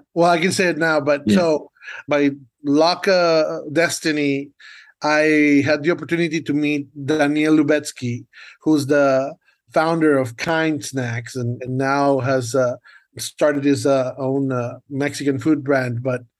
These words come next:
Speaker 1: I met him in, at his office in, in New York, and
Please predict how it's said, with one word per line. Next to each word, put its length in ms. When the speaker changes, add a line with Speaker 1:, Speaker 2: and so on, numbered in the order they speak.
Speaker 1:
I 680
met 280
him 600
in, 440
at 140
his 160
office 380
in, 240
in 120
New 180
York, 440
and 220